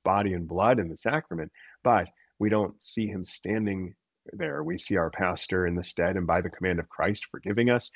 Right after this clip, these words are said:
Um, but our focus is on what we don't see yet. And what we don't see yet is the resurrection of all, um, things and the new creation. And so,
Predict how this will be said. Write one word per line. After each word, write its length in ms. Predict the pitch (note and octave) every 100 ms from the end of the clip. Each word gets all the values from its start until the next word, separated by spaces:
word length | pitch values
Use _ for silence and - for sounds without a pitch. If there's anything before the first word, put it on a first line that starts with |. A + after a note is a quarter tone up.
| - - -
Um, 360 | F2+ F#2 E2+ E2 _
but 260 | G2+ F#2 - - - -
our 260 | F#2+ E2 D#2+ -
focus 400 | A#2 A#2+ G#2 -
is 100 | G2+
on 180 | G2 F#2+
what 120 | F2+
we 100 | G#2
don't 260 | G#2 G#2+ -
see 200 | - G2
yet. 420 | F2 F2+ - -
And 80 | F#2
what 120 | E2
we 80 | F#2+
don't 260 | G#2+ G2
see 160 | - F#2
yet 300 | F2 F#2 - -
is 220 | F2 - - _
the 100 | G2+
resurrection 600 | G2 F#2+ F2+ F2+ - -
of 160 | F#2 E2+
all, 460 | E2+ F2 E2 E2 - _ _ -
um, 360 | D2 C#2 C2+ G2
things 400 | A#2 A2+ A2+ F#2+
and 120 | E2+
the 60 |
new 160 | F2 F#2
creation. 560 | - - F2 F2+ - E2+
And 140 | D#2
so, 300 | - D#2+ D#2